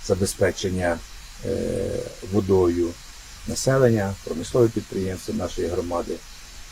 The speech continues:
І наразі це є архіважливо, тому що ми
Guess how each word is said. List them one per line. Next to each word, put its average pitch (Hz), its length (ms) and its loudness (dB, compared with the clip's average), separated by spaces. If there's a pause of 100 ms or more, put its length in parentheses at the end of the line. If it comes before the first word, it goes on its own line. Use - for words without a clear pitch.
(180)
І 90 420 0
наразі 101 380 4
це 95 220 -2
є 92 500 2 (240)
архіважливо, 113 880 4 (220)
тому 92 220 -4 (120)
що 92 120 0 (100)
ми 92 100 0